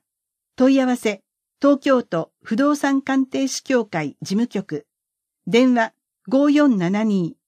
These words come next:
一一二零。次、相続、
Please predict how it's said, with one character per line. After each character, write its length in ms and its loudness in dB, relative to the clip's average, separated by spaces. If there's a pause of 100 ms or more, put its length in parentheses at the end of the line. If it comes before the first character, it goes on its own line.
一 300 2
一 220 -4
二 280 2
零。 320 -2 (680)
次、 340 -4 (500)
相 300 0
続、 380 -6